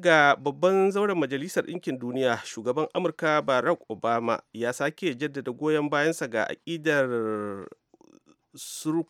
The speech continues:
surkuwar jama'a da kuma Majalisar Ɗinkin Duniya. Sannan,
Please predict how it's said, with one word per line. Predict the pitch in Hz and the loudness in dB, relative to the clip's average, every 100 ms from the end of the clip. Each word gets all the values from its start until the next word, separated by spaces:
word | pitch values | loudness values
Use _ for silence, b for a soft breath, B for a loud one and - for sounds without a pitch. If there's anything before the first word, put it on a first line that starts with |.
| - | -12
surkuwar | - 123 - 156 170 | -16 -16 -4 -2 0
jama'a | 156 123 156 - 143 147 143 | 0 0 -2 -2 0 0 -2
da | 135 107 107 98 98 92 | -10 -6 -2 0 -2 -4
kuma | - 131 139 143 143 | -8 -8 -2 0 0
Majalisar | 135 113 117 165 - | -2 -4 -6 -6 -8
Ɗinkin | - 117 110 110 | -8 -14 -12 -10
Duniya. | 110 117 117 95 - B B B B B B B B B B B _ | -6 -2 0 -2 -8 B B B B B B B B B B B _
Sannan, | - 185 190 240 254 247 247 247 | 0 4 8 10 10 10 6 4